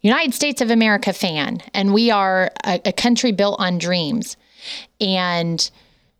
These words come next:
you know, in a time like this right now, we need to remember that we still can dream. We still can go after whatever we want. 'Cause bottom line, we're doing stuff anyway, but are we doing it because we have to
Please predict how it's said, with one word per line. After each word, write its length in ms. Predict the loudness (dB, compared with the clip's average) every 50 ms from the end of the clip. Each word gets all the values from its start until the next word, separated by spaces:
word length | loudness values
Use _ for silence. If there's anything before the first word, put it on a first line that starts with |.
| _ _ _
you 120 | 0 2 2
know, 160 | 2 2 0
in 140 | 0 -2 -2
a 80 | -2
time 360 | -2 -2 0 0 2 4 4 4
like 240 | 4 2 0 0 0
this 260 | 2 2 2 2 0
right 220 | 0 0 0 0 -2
now, 320 | -2 0 0 0 0 -2
we 180 | 0 2 4 4
need 200 | 6 4 4 2
to 100 | 0 0
remember 360 | 0 2 2 2 0 0 0 0
that 140 | 0 0
we 120 | 0 0 0
still 480 | 0 -2 -2 0 2 4 4 4 2 2
can 640 | 0 0 2 2 2 2 2 0 -2 -4 -4 -6 -10 -14 _ _ -14 -8
dream. 500 | -4 -2 0 2 4 4 4 2 0 -2
We 160 | 0 2 2
still 380 | 2 0 -2 0 0 2 0 0
can 760 | -2 -6 -4 0 2 4 4 4 2 0 -2 -4 -6 -6 -8 _ _ _ _ _ _ _ _ _ _ _ _ _ _ _ _ _ _ _ _ -8 -2
go 200 | 0 0 2 2 0
after 360 | -2 -2 -2 0 2 2 4
whatever 380 | 4 2 2 0 0 -2 -4
we 160 | -2 -2 -2 -2
want. 420 | 0 0 0 0 -2 -6 -10 _
'Cause 160 | -4 -4 -2 0
bottom 320 | 2 2 2 2 4 4
line, 220 | 4 4 4 2
we're 140 | 2 0 -2
doing 440 | 0 0 2 2 2 2 0 -2 -4
stuff 540 | -6 -6 -8 -6 -2 -2 0 0 -2 -4 -8 -14 -8 -4
anyway, 760 | -2 0 2 2 2 2 2 2 0 0 -2 -4 -6 -8 -12 _ _ _ _ _ _ _
but 120 | -2 0 2
are 80 | 2 2
we 140 | 2 0 0
doing 280 | 2 2 2 2 0
it 120 | 0 -2 -4
because 320 | -4 -4 -2 -2 -2 -2
we 100 | -4 -6
have 460 | -4 -4 -4 -4 -4 -4 -6 -8 -6 -4
to 380 | -2 -2 0 0 -2 -4 -6